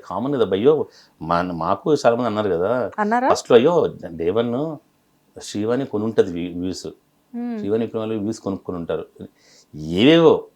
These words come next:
Speaker 1: మేము అన్ని లైట్గా తీసుకుని అలా వెళ్ళిపోయాం అనమాట, హ్యాపీగా ఆనందంగా. చెప్పాను కదా నెగిటివ్ అన్ని, ఆ, పెద్ద మనసుకు తీసుకోం.
Speaker 2: మ్మ్.
Speaker 1: మ్మ్. ఆ, అలా రాటు తెలిపాం అనమాట మేము.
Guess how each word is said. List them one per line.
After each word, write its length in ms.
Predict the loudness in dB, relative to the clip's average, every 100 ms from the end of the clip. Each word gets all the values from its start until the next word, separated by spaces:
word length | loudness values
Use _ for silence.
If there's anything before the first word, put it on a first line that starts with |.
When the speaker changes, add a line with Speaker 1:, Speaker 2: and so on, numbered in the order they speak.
| _ -16 -6
Speaker 1:
మేము 140 | -4
అన్ని 200 | -4 -2
లైట్గా 460 | -2 -2 -2 -2 -4
తీసుకుని 340 | -4 -8 -6
అలా 140 | -2
వెళ్ళిపోయాం 440 | 0 -2 -4 -8 -10
అనమాట, 200 | -10 -10
హ్యాపీగా 600 | -8 -8 -8 -8 -6 -6
ఆనందంగా. 300 | -6 -10 -10
చెప్పాను 300 | -8 -4 0
కదా 100 | 0
నెగిటివ్ 260 | -2 -2 -4
అన్ని, 300 | -4 -6 -8 _ _ _ -4
ఆ, 60 | -2
పెద్ద 240 | 0 0
మనసుకు 380 | 0 0 0 0
తీసుకోం. 360 | 0 -4 -8 -10 _ -12
Speaker 2:
మ్మ్. 240 | -10 -10 -10
Speaker 1:
మ్మ్. 400 | -10 -10 -10 -14 -18 _ _ _ _ -8
ఆ, 60 | -4 -2 -4 -8 -12 -6
అలా 140 | -2
రాటు 320 | 4 6 6
తెలిపాం 280 | 2 2 -2
అనమాట 200 | -6 -8 -8
మేము. 280 | -10 -10